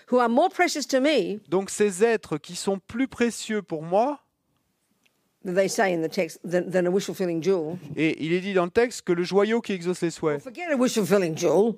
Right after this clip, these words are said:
Speaker 2: Bon, oubliez le joyau qui exauce les
Speaker 1: Just say
Speaker 2: souhaits.
Speaker 1: a million euros.
Speaker 2: Et dites à la place un million d'euros.
Speaker 1: Here, that meaning is too bizarre for words.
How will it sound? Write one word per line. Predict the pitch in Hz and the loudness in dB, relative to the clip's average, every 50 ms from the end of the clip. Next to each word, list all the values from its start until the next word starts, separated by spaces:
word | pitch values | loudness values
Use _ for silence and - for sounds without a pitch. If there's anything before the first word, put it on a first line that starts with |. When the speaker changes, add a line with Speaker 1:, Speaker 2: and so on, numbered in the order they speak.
| - - | -2 2
Speaker 2:
Bon, | 151 160 151 120 - | 4 4 4 2 0
oubliez | - 165 170 170 190 196 214 | -2 -6 -4 0 2 2 2
le | 208 | 4
joyau | 175 185 185 196 190 | 4 2 4 4 2
qui | - 190 | 0 -2
exauce | 180 156 165 175 165 | -6 -4 -4 -4 0
les | 165 165 | 0 -2
Speaker 1:
Just | 156 - | 0 2
say | 165 | 2
Speaker 2:
souhaits. | 160 156 151 151 | 2 2 0 -2
Speaker 1:
a | |
million | 285 269 277 254 233 226 220 220 220 190 | -6 -10 -10 -8 -4 -2 2 2 4 4
euros. | 170 147 139 - - - | 2 0 -2 -4 -4 0
Speaker 2:
Et | 139 170 170 160 | 2 2 2 2
dites | 143 143 202 240 - 226 | 0 -2 -4 2 4 4
à | 202 | 4
la | 190 190 | 4 4
place | 180 - 220 247 277 294 - - 196 | 2 4 4 4 4 4 0 -2 0
un | - 208 | 0 0
million | 220 220 226 208 226 220 | 2 2 2 2 2 2
d'euros. | 202 202 185 175 175 160 143 - | 4 2 4 4 2 0 0 -4
Speaker 1:
Here, | 392 415 415 381 | -8 -12 -10 -10
that | 403 403 330 | -10 -6 -2
meaning | 381 403 415 403 359 285 | 0 2 4 4 4 2
is | 262 - | 2 2
too | - - 320 | 2 2 2
bizarre | 240 277 240 175 202 165 175 175 | 2 2 0 2 2 2 2 2
for | 240 262 | 0 0
words. | 311 415 466 494 330 214 151 - | 2 4 4 4 2 0 -4 -12